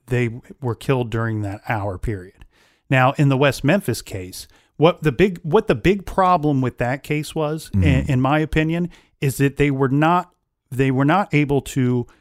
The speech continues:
Speaker 1: nail down the time of death. And th-, that being that there were so many people that have been suspected of that crime, you know, whether it be in the media's eyes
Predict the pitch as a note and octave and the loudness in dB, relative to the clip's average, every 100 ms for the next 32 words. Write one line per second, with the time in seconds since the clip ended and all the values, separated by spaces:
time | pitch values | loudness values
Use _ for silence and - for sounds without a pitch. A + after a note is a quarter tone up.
0 | _ C3+ C3 C3 C3+ B2 B2 A#2 - A2+ | _ 0 2 2 0 0 0 0 -2 -2
1 | G#2+ F#2 G2+ E2+ - - _ _ _ _ | -2 -6 -10 -10 -18 -20 _ _ _ _
2 | _ - D3 C3+ C3 B2 B2 A#2+ C3 - | _ -2 0 2 0 -2 -10 -10 -12 -2
3 | D3+ F3+ E3+ D#3+ D3 C3 A#2+ B2+ D#3+ F#3 | 2 2 2 2 2 2 2 2 2 2
4 | C#3+ - G3 G3+ G#3 F#3 - F#3 D#3+ C3+ | 0 0 0 2 2 0 -4 -2 0 0
5 | C#3 - C#3+ C3 B2 A#2 - D#3 D#3+ C3+ | -2 -2 -2 0 -2 -4 -4 -4 -2 -2
6 | A2+ G2+ G2 F#2+ - F2+ E2+ - _ _ | -2 -4 -8 -6 -6 -6 -10 -20 _ _
7 | _ - C3+ B2 C3 C#3+ C#3 B2+ C3+ C3+ | _ 0 2 4 4 4 4 2 0 2
8 | B2 A#2 C#3+ D3 D3+ C#3+ C3 C3+ C3+ C3+ | 2 0 0 0 0 2 2 2 2 0